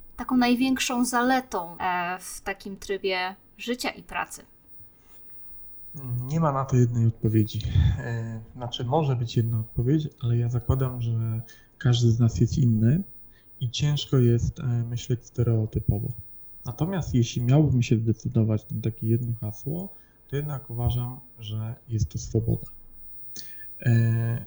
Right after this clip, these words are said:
Speaker 2: o wiele większa niż, e, standardowy proces pracy, e, w biurze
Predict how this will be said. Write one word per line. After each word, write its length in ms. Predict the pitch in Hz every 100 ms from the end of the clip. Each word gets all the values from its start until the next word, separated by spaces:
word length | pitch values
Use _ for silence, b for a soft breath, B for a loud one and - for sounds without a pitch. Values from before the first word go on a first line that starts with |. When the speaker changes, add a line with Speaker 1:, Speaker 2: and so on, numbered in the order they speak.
| -
Speaker 2:
o 60 | -
wiele 360 | 123 165 151 117
większa 600 | 113 110 104 165 196 247 - _ _ -
niż, 460 | 135 135 139 -
e, 640 | - 123 120 120 120 117 120 139 -
standardowy 1000 | - - 127 123 123 131 127 123 123 123 - - - -
proces 380 | 123 - 117
pracy, 640 | - 113 110 - - 120 127 b b b _
e, 40 | -
w 360 | 117 113 110 117
biurze 520 | 120 131 139 196